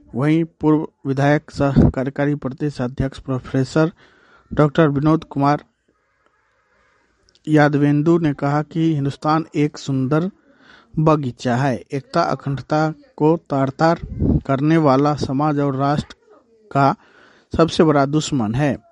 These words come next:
एकता और शिक्षा से ही समाज का विकास होगा। राष्ट्रीय उपाध्यक्ष सह शताब्दी समारोह बिहार के अध्यक्ष गोरीलाल यादव ने कहा कि समाज के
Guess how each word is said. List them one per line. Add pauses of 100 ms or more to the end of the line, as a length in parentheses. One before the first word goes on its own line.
(560)
एकता
और
शिक्षा
से
ही (520)
समाज
का
विकास
होगा। (520)
राष्ट्रीय
उपाध्यक्ष
सह
शताब्दी
समारोह
बिहार
के (680)
अध्यक्ष
गोरीलाल
यादव
ने
कहा
कि
समाज (160)
के